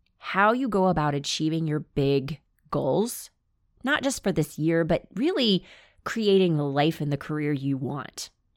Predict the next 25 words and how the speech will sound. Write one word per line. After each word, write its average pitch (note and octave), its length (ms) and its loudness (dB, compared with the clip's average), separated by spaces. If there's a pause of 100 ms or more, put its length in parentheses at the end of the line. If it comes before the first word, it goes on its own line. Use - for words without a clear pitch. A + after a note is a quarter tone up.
Asking, G3+ 500 0
"What C4+ 180 0
do C4 160 0
I F3+ 120 2
really D3+ 520 0
want? C3+ 480 -8 (720)
What A3 260 2
mental F#3+ 480 4
shifts - 500 -2
do D#3 200 -2 (160)
I G3+ 240 0
need F#3 260 2
to D#3 100 -4
make C3 500 -4 (120)
to - 120 -4
ensure D#3+ 1080 -2 (880)
that F3+ 160 -2
happens?" - 680 -6 (1500)
And G3 120 2
it's G#3+ 180 -2
really D4 340 -2
important C4+ 600 -4
that - 160 -4
you F3+ 120 0
really F#3+ 400 0